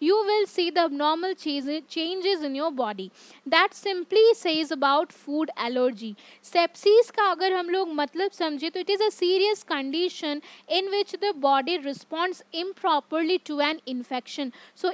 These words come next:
इसका जो relation है वो आपके body में infection से related है। So यहाँ तो abnormal immune response to food से कोई इसका relation नहीं होता है।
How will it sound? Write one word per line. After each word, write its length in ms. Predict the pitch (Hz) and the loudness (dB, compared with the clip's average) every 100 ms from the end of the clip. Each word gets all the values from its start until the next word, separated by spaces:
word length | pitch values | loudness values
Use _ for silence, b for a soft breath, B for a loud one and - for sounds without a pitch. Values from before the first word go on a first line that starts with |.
| 359 | -2
इसका 360 | 349 - 427 | -6 -2 0
जो 200 | 415 381 | 0 0
relation 520 | 359 302 294 302 - 381 | -2 -2 -2 -4 -4 -4
है 240 | 339 330 | -2 -4
वो 200 | 294 311 | -2 -4
आपके 480 | - 247 247 - 320 | -2 -4 -6 -6 -4
body 380 | 262 247 247 285 | -2 -2 -2 -2
में 220 | 285 302 302 | -4 -6 -8
infection 580 | 302 330 392 - 415 | -6 -2 -2 -2 -8
से 180 | 403 370 | -4 -2
related 580 | 262 254 240 254 330 294 | -2 -2 -2 -4 -6 -6
है। 220 | 285 381 B B - | -4 -4 B B -10
So 240 | - 403 - | -4 -2 -2
यहाँ 440 | 285 294 285 359 403 | -2 -2 0 -2 -2
तो 240 | 403 392 - | 0 0 2
abnormal 680 | 285 285 311 320 339 392 339 | 0 0 0 0 -2 -4 -4
immune 380 | 311 302 330 349 | -6 -4 -4 -4
response 560 | 330 - - 311 311 - | -4 -6 -6 -6 -6 -6
to 140 | 349 | -6
food 380 | - 311 320 381 | -6 -2 0 0
से 260 | - 370 339 | -2 -4 -2
कोई 240 | 311 311 | -4 -6
इसका 300 | 294 - 320 | -6 -8 -6
relation 520 | 294 262 262 254 302 | -4 -4 -6 -8 -8
नहीं 340 | 262 240 285 320 | -6 -6 -4 -4
होता 320 | 269 233 240 | -6 -6 -6
है। 220 | 254 | -4